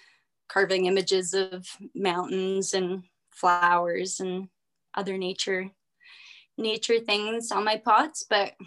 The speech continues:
I do plan to do some more "Keep Cool" ones. And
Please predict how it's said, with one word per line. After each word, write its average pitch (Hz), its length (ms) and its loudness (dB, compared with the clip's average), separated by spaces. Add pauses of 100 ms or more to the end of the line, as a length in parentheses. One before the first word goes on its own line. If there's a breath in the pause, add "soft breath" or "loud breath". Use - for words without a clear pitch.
(280 loud breath)
I 208 60 -10
do 247 180 -6
plan 180 260 -4
to 190 80 -4
do 190 160 -2
some 190 160 -6
more 180 120 -6
"Keep 190 320 -10
Cool" 180 220 0
ones. 185 380 0
And 185 320 -6